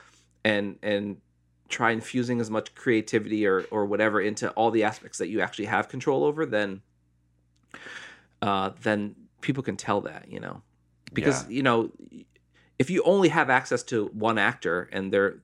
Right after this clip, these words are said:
Speaker 1: maybe not experienced as you'd like them to be, well, tell an interesting story. If it's lit well, if it, the shots are composed well, if your shot selection is nice, you know, all that stuff, people can see that. And yeah, bad acting can sometimes take you out of a film, but I feel like if,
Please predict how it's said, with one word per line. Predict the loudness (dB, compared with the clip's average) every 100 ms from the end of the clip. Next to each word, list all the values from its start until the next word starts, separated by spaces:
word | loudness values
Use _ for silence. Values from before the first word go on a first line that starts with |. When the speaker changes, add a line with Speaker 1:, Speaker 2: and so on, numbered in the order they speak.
| -20 -6
Speaker 1:
maybe | 0 2
not | 4 4 4 0
experienced | -8 -10 0 2 2 0 -2
as | -4
you'd | -2
like | 0 0
them | -2 -6
to | -4
be, | 0 0
well, | 2 2 0
tell | -2 -2
an | 0
interesting | -2 -6 -8 -8
story. | 0 4 6 4 2 -4 -20 _
If |
it's | -12 -4
lit | 4 4 6
well, | 6 6 4 0 -4 _ -4
if | -4 -4
it, | -8 -6
the |
shots | -2 0 0 0
are |
composed | -4 -4 2 2 4
well, | 2 2 2
if | 0 -2 -6 -14
your | -4 -4 -4
shot | -2 2 2
selection | 0 0 2 2 -2 -6
is | -4
nice, | -2 -2 -4
you | -4
know, | 0
all | 2
that | 2 0
stuff, | 0 0 0 -8 -20 -20 -20 _ _ _ 0
people | 2 2
can | 2
see | 0 0 2
that. | 2 2
And | 0 -4
yeah, | -2 2 2
bad | 2 2 4
acting | 4 0 -6
can | -4
sometimes | -6 -2 -4 -4
take | -6 -2
you | 0
out | 2
of | 0
a | -4
film, | -6 -2 -2 0
but | 2 2 0
I |
feel | -4 0 2
like | 2
if, | -2 -10